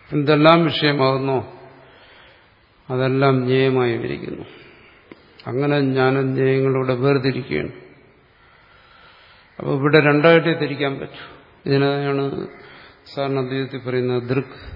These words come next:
ദൃശ്യം എന്ന് പറയുന്നത്. ഒന്ന് ദൃക്, മറ്റൊന്ന് ദൃശ്യം. രണ്ട് പിരിവേ ഉള്ളൂ.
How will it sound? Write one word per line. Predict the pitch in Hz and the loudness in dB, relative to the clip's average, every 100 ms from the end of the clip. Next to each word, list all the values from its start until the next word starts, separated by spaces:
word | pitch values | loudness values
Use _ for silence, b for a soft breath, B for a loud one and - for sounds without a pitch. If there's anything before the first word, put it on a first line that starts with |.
| - | -6
ദൃശ്യം | 127 127 - 131 131 - | -4 -2 -4 -12 -12 -12
എന്ന് | - - | -12 -14
പറയുന്നത്. | - - - - _ _ _ _ b b b b b b b _ - | -14 -16 -18 -20 _ _ _ _ b b b b b b b _ -8
ഒന്ന് | 120 123 113 | -4 -4 -2
ദൃക്, | 123 123 - 160 160 117 B B B - | -2 -2 -4 -6 -6 -12 B B B -10
മറ്റൊന്ന് | 135 123 123 120 117 | -8 -6 -4 -4 -6
ദൃശ്യം. | 113 110 - 123 - - _ _ _ _ _ _ _ _ _ _ _ _ _ _ _ _ - _ b b b b b b b b _ _ 143 | -6 -6 -8 -10 -12 -20 _ _ _ _ _ _ _ _ _ _ _ _ _ _ _ _ -20 _ b b b b b b b b _ _ 0
രണ്ട് | 147 151 | 4 4
പിരിവേ | 147 147 147 131 | 4 6 4 4
ഉള്ളൂ. | 110 | 0